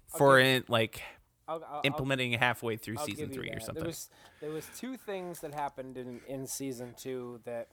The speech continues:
Speaker 1: really just, just got me super hype. Number one, or sorry, I'll count it down. So number two,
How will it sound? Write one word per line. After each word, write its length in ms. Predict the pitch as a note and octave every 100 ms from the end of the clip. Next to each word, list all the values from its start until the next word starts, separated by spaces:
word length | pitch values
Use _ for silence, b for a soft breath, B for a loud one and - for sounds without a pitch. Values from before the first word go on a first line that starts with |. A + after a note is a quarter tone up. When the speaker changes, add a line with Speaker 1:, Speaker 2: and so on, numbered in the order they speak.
| _
Speaker 1:
really 480 | B2 C3+ C3 C3 B2
just, 440 | A#2+ A2+ - - - B B B -
just 240 | B2+ - _ B2+
got 260 | C#3+ C3+ B2+
me 140 | B2+
super 380 | A2+ - B2+ A#2
hype. 300 | A#2 F#2+ - - B B
Number 260 | - C3 C3+
one, 640 | C#3 D3 D#3 D3+ D3+ D3 -
or 200 | B2+ A#2+ G#2
sorry, 360 | - B2+ G#2+ G#2+
I'll 100 | A#2
count 240 | - C#3+ B2+
it 120 | G2
down. 260 | A2+ F#2 F2
So 160 | -
number 240 | C3+ C#3+ C3+
two, 480 | - D4 C#4+ F3+ F3